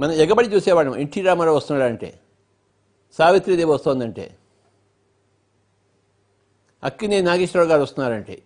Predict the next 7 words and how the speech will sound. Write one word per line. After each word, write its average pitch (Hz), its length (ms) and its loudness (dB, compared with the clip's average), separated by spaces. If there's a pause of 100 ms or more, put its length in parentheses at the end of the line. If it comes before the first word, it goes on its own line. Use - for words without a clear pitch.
(320)
ఎన్ని 143 160 -4
సినిమాలు 190 320 -6
చూసామో. 151 460 -6 (3750)
నైన్టీన్ 190 380 -6
ఫిఫ్టీ 180 280 -4
సిక్స్లో 165 520 -4 (1000)
బోధన్లో 165 640 0